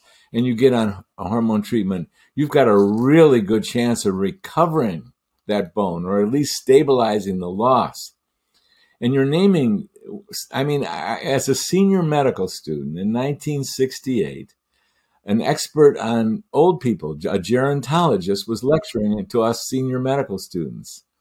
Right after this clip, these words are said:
And they said, "You know, you senior medical students, you know thousands of diagnoses. Let me tell you what's happening to old people.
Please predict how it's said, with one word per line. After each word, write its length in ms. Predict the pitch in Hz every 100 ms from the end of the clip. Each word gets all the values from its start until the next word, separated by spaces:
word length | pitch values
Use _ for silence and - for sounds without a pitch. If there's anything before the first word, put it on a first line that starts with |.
| _ _ _ _ -
And 180 | 117
they 140 | 127 123
said, 580 | - 135 135 131 123 - _ _ _ _ _ -
"You 140 | 135
know, 340 | 151 160 160 156
you 320 | 110 147 180
senior 420 | - 185 196 160
medical 360 | 170 202 165 147
students, 420 | - 135 131 117
you 100 | 180
know 180 | 160 120
thousands 760 | - 143 147 151 127 120 107
of 160 | 107 95
diagnoses. 1000 | 107 101 101 107 101 - - - - _ _ _ _ _ _ 135
Let 100 | 160
me 80 |
tell 180 | 170 156
you 140 | 156 135
what's 180 | 123
happening 440 | - 131 127 123 107
to 120 | 104
old 380 | 107 117 120 -
people. 540 | 98 - - - -